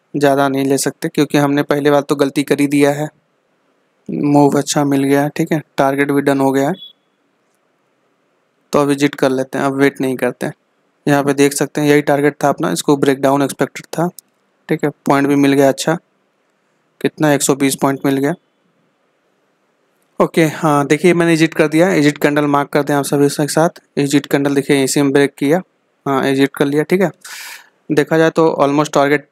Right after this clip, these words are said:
टारगेट भी डन हो गया। जो मैंने लिया था इक्यावन एक सौ का कॉल लिया था, ठीक है, तो लालच नहीं करने का। हाँ कम पॉइंट मैंने बुक किया, ठीक है।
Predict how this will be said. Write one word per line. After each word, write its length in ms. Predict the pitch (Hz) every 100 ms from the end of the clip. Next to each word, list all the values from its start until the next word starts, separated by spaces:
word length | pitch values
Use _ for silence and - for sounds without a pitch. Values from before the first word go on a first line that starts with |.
| -
टारगेट 260 | 135 135 143
भी 100 | 147
डन 180 | 143
हो 120 | 143 139
गया। 120 | 147
जो 140 | 139
मैंने 140 | 139 139
लिया 160 | 143
था 140 | 143 151
इक्यावन 380 | - 139 139
एक 100 | 139
सौ 140 | - 139
का 100 | 139
कॉल 260 | 135 135
लिया 260 | 135 135 139
था, 200 | - 165 - _ _ _ _ _ -
ठीक 180 | 160 170
है, 120 | 151 - _
तो 140 | 139 139
लालच 400 | 139 143 151 156
नहीं 120 | 147
करने 260 | 143 143
का। 120 | 135 165
हाँ 400 | 151 143 131 -
कम 180 | 139 143
पॉइंट 280 | 151 147 147
मैंने 180 | 147
बुक 260 | 143 143 -
किया, 260 | 156 165 -
ठीक 400 | - 139 131
है। 80 | 175